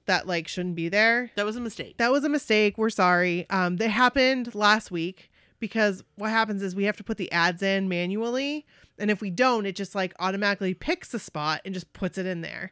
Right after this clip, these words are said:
Speaker 2: And it's never a
Speaker 1: So,
Speaker 2: good spot.
Speaker 1: no, it's never a good
Speaker 2: <laughs> Like,
Speaker 1: spot.
Speaker 2: ever.
Speaker 1: So if you ever hear that, we're sorry in advance. Let us know. Um, and then because sometimes we just, it just slips our mind, or sometimes it just does it.
Speaker 2: Right. And thank you, Charlene.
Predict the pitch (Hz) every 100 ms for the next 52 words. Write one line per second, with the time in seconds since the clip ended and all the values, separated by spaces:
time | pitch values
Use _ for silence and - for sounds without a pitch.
0 | - 190 196 208 226 214 202 185 175 -
1 | 123 240 254 226 208 - 233 233 214 196
2 | 202 196 208 175 160 135 - 180 156 170
3 | 220 240 269 254 254 294 302 320 285 240
4 | 240 214 226 214 233 220 233 247 247 214
5 | 208 214 214 269 359 311 349 339 208 226
6 | - _ _ - 220 214 202 190 214 214
7 | 214 202 - _ - 220 233 220 254 254
8 | 254 214 185 208 202 190 202 190 - 180
9 | 185 - 180 165 170 170 190 208 190 226
10 | 240 208 214 220 240 196 175 175 151 160
11 | 180 156 - - - - 165 139 - -
12 | 196 202 254 269 262 240 233 226 214 208
13 | 220